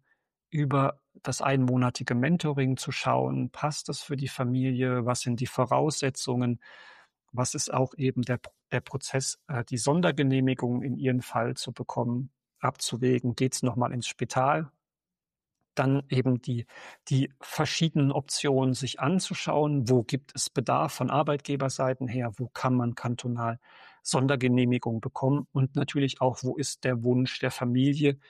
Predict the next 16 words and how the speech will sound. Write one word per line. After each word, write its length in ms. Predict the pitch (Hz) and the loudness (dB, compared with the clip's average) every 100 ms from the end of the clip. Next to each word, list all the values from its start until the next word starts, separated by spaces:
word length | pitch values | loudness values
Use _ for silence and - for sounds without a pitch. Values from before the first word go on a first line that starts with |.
| _ | _
sich 280 | - - 147 | -6 -2 2
niederzulassen. 840 | 165 180 160 - - - 101 - 139 | 6 6 6 2 -4 -8 -8 -8 -6
Denn 160 | 127 | -4
das 260 | 127 135 - | -2 -2 -4
ist 160 | 147 - | -6 -2
ja 160 | 131 | 0
auch 340 | 127 139 - - _ | 2 2 0 -18 _
wichtig, 640 | 131 113 135 - - 135 - | -8 2 2 2 -4 -6 -6
um 200 | - 139 | -4 -4
dauerhaft 560 | - 127 127 123 123 - | 0 2 2 2 -2 -6
in 80 | 127 | -6
der 80 | 131 | -4
Schweiz 400 | - 143 139 - | -4 -4 -4 -6
glücklich 420 | 135 135 170 - | -4 -2 -4 -4
zu 200 | - 156 | -2 2
werden. 380 | 143 139 151 | 2 2 0